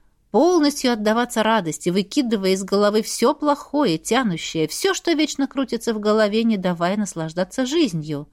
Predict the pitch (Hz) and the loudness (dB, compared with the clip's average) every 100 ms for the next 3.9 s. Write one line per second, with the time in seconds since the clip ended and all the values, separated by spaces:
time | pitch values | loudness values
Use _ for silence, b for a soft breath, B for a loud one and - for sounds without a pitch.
0 | _ _ _ _ _ _ _ - - - | _ _ _ _ _ _ _ -20 -20 -2
1 | 277 262 - 220 226 302 - 170 151 - | 2 2 2 2 4 2 0 -2 -2 -4
2 | 185 190 220 175 160 160 190 185 175 - | -2 2 2 0 -4 -4 -2 0 0 0
3 | 190 180 170 170 175 262 - 165 160 | -2 0 0 0 -2 -4 -6 -4 -4